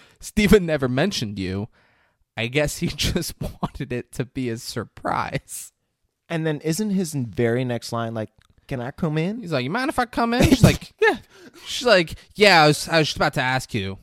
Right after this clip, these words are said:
Speaker 1: if you wanted to come in." She's like, "What happened to your face?" He's like, "Ah, I got, I got beat up."
Speaker 2: Like, yeah, and that, and, and it's like, you would
Speaker 1: This,
Speaker 2: think you would
Speaker 1: this little person that she's never seen in her life shows up, says,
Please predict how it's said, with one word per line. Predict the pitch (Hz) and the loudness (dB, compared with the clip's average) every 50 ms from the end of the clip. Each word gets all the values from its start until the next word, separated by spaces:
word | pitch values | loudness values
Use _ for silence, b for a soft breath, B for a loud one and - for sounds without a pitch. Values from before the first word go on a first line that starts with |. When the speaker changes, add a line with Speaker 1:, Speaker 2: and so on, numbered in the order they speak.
| _ _ _ _ - | _ _ _ _ -16
Speaker 1:
if | 120 - - | -12 -8 -6
you | 120 | -4
wanted | 107 110 107 101 98 101 | -4 -4 -6 -6 -8 -12
to | 98 | -12
come | - - 117 104 101 | -8 -6 -6 -6 -6
in." | 95 92 95 92 95 - b b b b b b b | -6 -8 -10 -10 -12 -16 b b b b b b b
She's | - - | -8 -8
like, | 139 117 | -4 -2
"What | 135 139 | 0 2
happened | 165 165 156 156 | 2 2 0 -2
to | 131 | -4
your | 120 | -6
face?" | - - - 160 147 113 - | -6 -6 -4 -4 -4 -4 -6
He's | - - | -8 -10
like, | 107 101 101 | -10 -8 -6
"Ah, | 107 107 104 101 101 98 | -6 -4 -4 -4 -6 -8
I | 98 98 | -8 -10
got, | 101 101 98 95 95 - - _ _ _ _ _ _ _ _ _ _ - | -10 -12 -12 -12 -14 -16 -18 _ _ _ _ _ _ _ _ _ _ -12
I | 107 | -10
got | 104 98 98 104 | -10 -8 -4 -2
beat | 117 123 123 - | 0 2 2 2
up." | 151 123 - - - - - - - _ _ _ _ _ _ _ _ _ - | 0 -2 -2 -4 -6 -10 -10 -10 -12 _ _ _ _ _ _ _ _ _ -10
Speaker 2:
Like, | 120 123 135 - 151 | -10 -10 -10 -8 -6
yeah, | 143 117 104 90 | -6 -6 -6 -6
and | 117 131 143 147 | -8 -6 -4 -4
that, | 143 - - | -6 -6 -6
and, | 143 135 120 - - | -8 -8 -8 -8 -6
and | 135 135 135 | -6 -4 -4
it's | 135 - 156 | -4 -4 -6
like, | 139 139 139 | -6 -4 -4
you | 160 | -6
would | 175 180 | -6 -6
Speaker 1:
This, | - | -6
Speaker 2:
think | - 202 190 - - | -6 -8 -8 -6 -6
you | 170 | -6
would | 151 135 110 _ _ | -6 -6 -8 _ _
Speaker 1:
this | 220 185 - | -4 -4 -4
little | 165 180 226 240 247 208 | -4 -2 2 2 2 2
person | - 220 202 190 - - 185 170 165 | 0 -2 -4 -4 -4 -6 -8 -6 -6
that | 165 147 - | -6 -6 -6
she's | - - 147 120 147 | -8 -8 -6 -2 0
never | 139 139 147 147 147 170 165 156 | 0 2 0 0 -2 -2 -4 -4
seen | - - 175 151 143 135 | -4 -6 -6 -4 -4 -4
in | 131 120 | -6 -6
her | 117 139 135 | -6 -6 -8
life | 131 107 85 73 - - - - - _ _ _ | -8 -8 -12 -12 -16 -18 -20 -20 -20 _ _ _
shows | _ - - - 147 127 143 147 - | _ -20 -14 -10 -8 -8 -8 -6 -4
up, | 135 120 110 107 - - | -4 -4 -6 -6 -10 -12
says, | - - 147 123 123 113 107 101 95 104 117 - | -10 -8 -8 -6 -6 -8 -8 -10 -14 -18 -20 -20